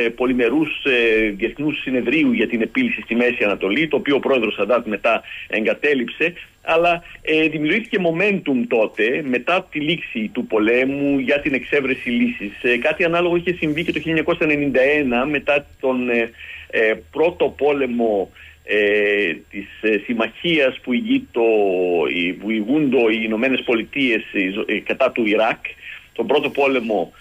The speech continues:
ε, του κόλπου, όπως είναι γνωστός, το ενενήντα ένα, όπου υπήρχε η αίσθηση πως, ε, δεν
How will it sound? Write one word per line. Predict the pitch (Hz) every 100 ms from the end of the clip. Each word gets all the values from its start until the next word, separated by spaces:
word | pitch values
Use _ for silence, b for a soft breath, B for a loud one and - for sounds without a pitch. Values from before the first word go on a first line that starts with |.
| B B -
ε, | 104 104 101 95 92
του | 92 117
κόλπου, | - 160 156 - 117
όπως | 110 104 117
είναι | 110
γνωστός, | 95 98 90 - 120 160
το | -
ενενήντα | 120 110 107 98
ένα, | 110 95 107 123 156 180
όπου | 185 92 127 127 - 135 131 127 123 123 -
υπήρχε | 120 - 165 156 - 151
η | 139 113 131 139
αίσθηση | 151 - 143 - 151
πως, | 151 135 120 - 139
ε, | 120 120
δεν | 165 190